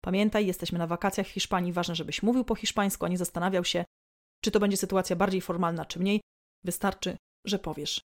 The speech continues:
disculpa i będzie okej. No to co? Ja myślę, że weźmiemy się od razu do przykładów i do powtarzania zdań, tylko z czasownikiem disculpar,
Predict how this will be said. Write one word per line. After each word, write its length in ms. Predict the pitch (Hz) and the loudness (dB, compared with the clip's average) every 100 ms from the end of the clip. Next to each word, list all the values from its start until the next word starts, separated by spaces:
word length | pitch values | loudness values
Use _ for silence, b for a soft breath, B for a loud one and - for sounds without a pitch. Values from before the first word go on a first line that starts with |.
| _ 185 | _ -6
disculpa 520 | 175 - 165 - - _ _ _ _ - | -2 0 0 -2 -10 _ _ _ _ -4
i 60 | |
będzie 380 | 175 165 156 156 - | -2 -2 -4 -6 -10
okej. 240 | 160 - - _ _ _ _ _ - | -12 -12 -16 _ _ _ _ _ -2
No 60 | 427 | 4
to 100 | 480 | 4
co? 260 | - 208 - _ 220 | 4 0 -4 _ -2
Ja 120 | 302 | 2
myślę, 280 | 427 - 240 | 2 2 4
że 160 | 247 | 4
weźmiemy 360 | 214 226 240 240 | 4 2 4 2
się 120 | 240 | 2
od 80 | 208 | 4
razu 240 | 254 302 | 4 4
do 80 | 190 | 0
przykładów 560 | - - 202 165 175 - | -2 -2 -2 -2 -2 0
i 60 | |
do 80 | 214 | 2
powtarzania 460 | 233 - 214 226 202 | 2 0 2 4 2
zdań, 380 | 185 156 180 247 _ | 2 2 0 -4 _
tylko 180 | 269 226 | -2 -2
z 60 | - | -2
czasownikiem 460 | 185 185 202 190 | -2 0 0 0
disculpar, 500 | 180 - - 175 330 | -2 -4 -4 2 2